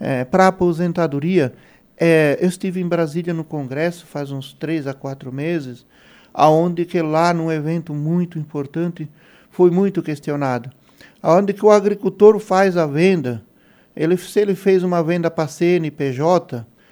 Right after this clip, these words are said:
ele não precisa mais recolher. Se ele fez uma venda pra um C P F, aí vai gerar o imposto de um e meio por cento. Então ele tem que recolher esse imposto quando que ele vende pra C P F. Agora,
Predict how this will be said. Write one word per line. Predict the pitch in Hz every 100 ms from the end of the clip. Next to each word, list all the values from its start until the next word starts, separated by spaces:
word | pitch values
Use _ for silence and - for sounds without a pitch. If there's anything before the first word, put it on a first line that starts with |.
| _ _
ele | - 143
não | 170 180
precisa | 175 156 175 180
mais | 170 160 160
recolher. | 170 170 170 165 143 - _ _ _ _
Se | _ 202
ele | 202
fez | 196 196 185
uma | 185 175
venda | 180 180
pra | 170 -
um | 190
C | - 170
P | -
F, | 139 175 185 - - _ _ _ _ -
aí | 127 139 160
vai | 170 170
gerar | 170 165 165
o | 170
imposto | 156 160 175 170 185
de | 160
um | 156 175
e | 175
meio | 170 170
por | 170 - 160
cento. | - 180 175 - - _ _ _ - _ _
Então | 147 202
ele | 254
tem | - 277
que | 247
recolher | 214 214 196 196
esse | 185
imposto | 175 160 180 180 180
quando | 151 160
que | 151 160
ele | 151
vende | 156 143
pra | 143
C | 139 135
P | 139
F. | 120 110 - - _ _ _ _ -
Agora, | 165 175 202 147 131